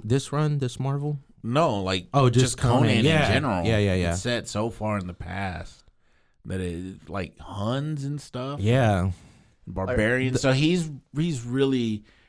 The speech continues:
Speaker 2: if he comes across the North American continent,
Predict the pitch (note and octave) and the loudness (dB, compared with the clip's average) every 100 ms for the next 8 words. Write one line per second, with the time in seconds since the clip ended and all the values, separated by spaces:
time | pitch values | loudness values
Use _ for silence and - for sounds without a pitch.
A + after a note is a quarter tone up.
0 | - B2 C#3 B2 B2+ C#3+ C3+ C3 - A#2+ | -6 -2 -2 0 -2 -2 -6 -8 -4 -2
1 | A#2+ A#2 - - - G2+ G2+ G#2 G#2+ G#2 | -2 -4 -6 -12 -14 -10 -6 -6 -6 -6
2 | G#2 G#2 F2+ F2+ G2 A2 - A#2 A2+ | -6 -6 -10 -10 -8 -8 -8 -8 -8